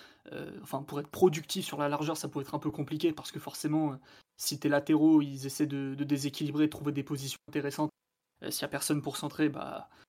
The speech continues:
euh, forcément, au bout d'un moment, t'es bloqué, t'es obligé de, de faire une passe en retrait ou de tenter un exploit, euh, impossible, euh, comme Nuno, euh, s'y essayait avec un, un certain succès à la vingt-cinquième sur une action assez marquante, où il est en deux contre un. Euh,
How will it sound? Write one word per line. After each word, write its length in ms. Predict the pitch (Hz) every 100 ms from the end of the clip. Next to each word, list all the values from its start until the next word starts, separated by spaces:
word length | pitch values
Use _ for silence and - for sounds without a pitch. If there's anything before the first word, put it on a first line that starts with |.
| _ -
euh, 60 |
forcément, 540 | - - - 143 147 143
au 20 |
bout 120 | 143
d'un 100 | 139
moment, 260 | 143 143 151
t'es 120 | 151
bloqué, 340 | 139 139 139 156
t'es 80 |
obligé 220 | 147 135 147
de, 300 | 143 131 131 _ _ -
de 80 |
faire 160 | - 143
une 100 | 143
passe 240 | 147 147 -
en 80 |
retrait 300 | 139 139 156
ou 120 | 151 135
de 100 | 139
tenter 260 | 143 139
un 140 | 143 139
exploit, 380 | - - 151 143
euh, 80 | 147
impossible, 480 | 151 147 147 185 156 _ _ _ _ -
euh, 80 | 139
comme 280 | - 147 139
Nuno, 420 | 143 143 151 143
euh, 80 | 139
s'y 240 | - -
essayait 360 | 139 - 143 151
avec 260 | 143 214
un, 60 | -
un 200 | 139 143
certain 280 | - 143 147
succès 280 | - - 151
à 40 |
la 80 | 143
vingt-cinquième 480 | 143 143 147 151 151
sur 200 | 151 139
une 80 | 139
action 320 | 143 156 143
assez 180 | 135 147
marquante, 380 | 147 - 190 - _ _ -
où 60 | 147
il 60 |
est 40 | 139
en 80 |
deux 120 | 139 139
contre 220 | 143 170
un. 120 | 196 - - - - - _ _ -
Euh, 320 | - - -